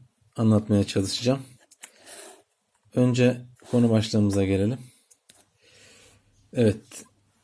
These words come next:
Çeşitlerimizin içerisinde, incelediğimiz çeşitler içerisinde kendi bahçemdeki çeşitler içerisinde de, e, Chandler cevizi mevcut. E,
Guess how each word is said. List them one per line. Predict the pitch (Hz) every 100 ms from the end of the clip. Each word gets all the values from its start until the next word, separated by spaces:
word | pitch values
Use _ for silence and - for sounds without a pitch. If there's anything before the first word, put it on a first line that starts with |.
| _ _ - -
Çeşitlerimizin | 127 120 123 131 135 135 135
içerisinde, | 135 135 123 120 127 127 143
incelediğimiz | 127 120 123 120 120 131 131
çeşitler | 117 117 117 135
içerisinde | 120 - 104 - 107 120
kendi | 120 117 120
bahçemdeki | 117 107 117 117 110 110
çeşitler | 113 104 110 117
içerisinde | 107 110 104 - 107 113
de, | 135 147 _ _ _ _ _ _
e, | 107 104 101 98
Chandler | - 117 113 110 101 - - 117
cevizi | 107 101 98
mevcut. | 98 98 123 123 - _ _ _ _ _ _ _ _
E, | _